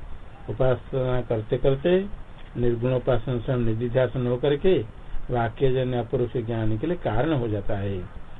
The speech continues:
इसलिए मांतरे, प्रमा में कारण हो जाती उपास्ति, साक्षात उपास्ति प्रमा नहीं होती। अस्तु तर्हि निर्गुण उपासना पे निधिध्यासन रूपम सद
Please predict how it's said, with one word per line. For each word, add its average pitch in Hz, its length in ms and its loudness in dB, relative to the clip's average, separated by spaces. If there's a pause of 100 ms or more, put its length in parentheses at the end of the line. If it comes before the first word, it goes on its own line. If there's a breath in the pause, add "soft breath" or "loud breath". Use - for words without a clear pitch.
(140)
इसलिए 135 560 4
मांतरे, 139 680 4 (380)
प्रमा 131 340 2
में 175 160 2
कारण 147 360 4
हो 156 180 4
जाती 139 300 2
उपास्ति, 120 440 -2 (1120)
साक्षात 151 400 0
उपास्ति 147 460 2
प्रमा 131 340 0
नहीं 143 240 2
होती। 107 320 0 (1120)
अस्तु 123 260 -2
तर्हि 151 300 6
निर्गुण 135 400 4
उपासना 147 540 4
पे 143 180 2
निधिध्यासन 135 760 2
रूपम 139 360 2
सद 165 440 4